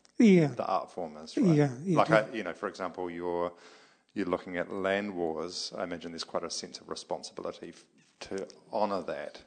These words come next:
Speaker 1: Yeah.
Speaker 2: versus, for example, making something that might be surrealist or funny or,
Speaker 1: Yeah.
Speaker 2: uh, you know.
Speaker 1: Yeah. With the, with the land wars, um, th-, this work that I'm doing, I'll probably have, um,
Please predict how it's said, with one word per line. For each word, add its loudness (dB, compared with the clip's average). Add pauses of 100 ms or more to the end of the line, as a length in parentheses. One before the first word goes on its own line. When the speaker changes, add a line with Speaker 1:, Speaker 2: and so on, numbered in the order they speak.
(340)
Speaker 1:
Yeah. 12
Speaker 2:
versus, 6
for -2
example, 2
making -2
something -6
that -12
might -4
be -8 (640)
surrealist 2
or -2
funny 0
or, 2
Speaker 1:
Yeah. 8
Speaker 2:
uh, 0 (120)
you -2
know. -4 (1080)
Speaker 1:
Yeah. 6 (520)
With 12
the, 12
with 6
the 12
land 10
wars, 4
um, 4 (1200)
th-, 10
this 12
work 12
that 12
I'm 10
doing, 12
I'll 10
probably 8
have, 6
um, 6